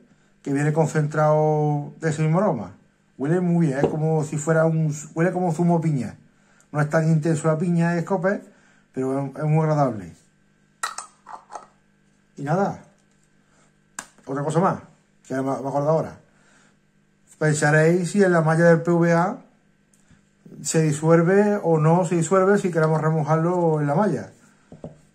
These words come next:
No tenéis ningún problema. Como esto ya está concentrado en azúcar, no tiene ningún problema porque el agua ya apenas tiene, tiene solo la humedad, pero con el azúcar que tiene podéis pescar tranquilamente,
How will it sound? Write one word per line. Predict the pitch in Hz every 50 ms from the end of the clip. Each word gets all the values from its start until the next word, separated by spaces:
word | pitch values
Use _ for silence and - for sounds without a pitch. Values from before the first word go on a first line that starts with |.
| _ -
No | 135 143 156
tenéis | 165 180 175 180 170
ningún | 175 175 175 175 160
problema. | 165 165 160 143 127 120 110 107 - - - _ -
Como | 131 131 131 131 135
esto | 135 170
ya | 170 165 156
está | 147 - 165 123 123 120
concentrado | 123 135 131 - 139 127 127 120 139 143 147 160 160 160 165 165 170
en | 165 165
azúcar, | 160 147 - 165 151 147 175 180 - 247 - - - _ _ _ _ _ _ _ _ _ _ -
no | 131 135 143
tiene | 147 156 156 156
ningún | 156 156 156 156 147
problema | 151 156 156 156 165 175 175 175 156
porque | 143 127 131 131 127 -
el | 147 143 139
agua | 147 151 151 165
ya | 160 151 160 165 180 202 202 202 147
apenas | 139 - 156 156 151 147 147
tiene, | - - 151 147 156 180 208 - - - _ _ _ _ _ -
tiene | 143 147 156 147
solo | 151 165 175 175 156
la | 139 131
humedad, | 131 120 120 117 135 160 180 208 - - - - _ _ _ _ _ _ _ _ _ _ _ -
pero | 131 135 139 139 135
con | 143 143
el | 139 139
azúcar | 135 120 - 156 147 147 175 156
que | 165
tiene | 156 151 160 165 170 180 190 196 185
podéis | - - 135 131 135 139 147 147 147 139 - - -
pescar | - 151 151 147 - - 147 147 151 147
tranquilamente, | 151 151 139 131 - - 143 139 143 143 135 123 117 - 123 120 117 110 107